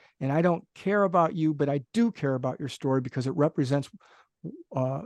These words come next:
it represents you and your identity, and I can connect with that, and I'd wanna buy that product or service from you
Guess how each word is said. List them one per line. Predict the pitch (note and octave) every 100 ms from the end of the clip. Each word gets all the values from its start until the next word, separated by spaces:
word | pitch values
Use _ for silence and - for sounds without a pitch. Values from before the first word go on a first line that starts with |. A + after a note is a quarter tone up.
| E4+
it |
represents | E3 D#3+ F3 C3+ D3 B2
you | C#3 E3
and | D3
your | C3+
identity, | C3 A#2+ D3 F#3 B2+ B2+
and | B2+
I |
can | C#3 D3+
connect | - E3 F3 -
with | C3
that, | C#3+ C3 B2+ - - -
and | C#3+
I'd | D3+ C#3+
wanna | C#3+ C3+
buy | D3 D3
that | C#3+ B2 -
product | C3+ A2+ -
or | -
service | C#3+ G#2+ G#2
from | - B2
you | G#2